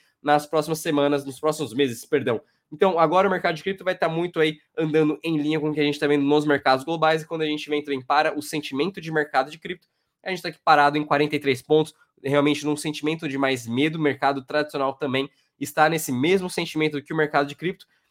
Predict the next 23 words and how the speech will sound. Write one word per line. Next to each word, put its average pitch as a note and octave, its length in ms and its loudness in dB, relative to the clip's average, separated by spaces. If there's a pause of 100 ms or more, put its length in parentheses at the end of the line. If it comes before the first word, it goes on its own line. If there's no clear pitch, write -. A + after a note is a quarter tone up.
(160)
e D3+ 100 -4
quando F3+ 200 -4
a F3+ 40 -2
gente F3 260 -6
vem E3 200 0
aqui, D#3 240 -2
opa, - 280 -12 (1200)
deixa A2 160 -20
eu - 60 -20
colocar G2+ 220 -8
aqui F#2+ 140 -10
na F2+ 100 -6
watchlist, D3 520 -4
quando E3 180 4
a D#3+ 40 6
gente D#3+ 200 0
vem D#3 120 2
também D3 180 2
para D#3+ 400 2
os D3 140 -2
mercados B2+ 540 2
hoje B2+ 200 -2
globais, E3 460 2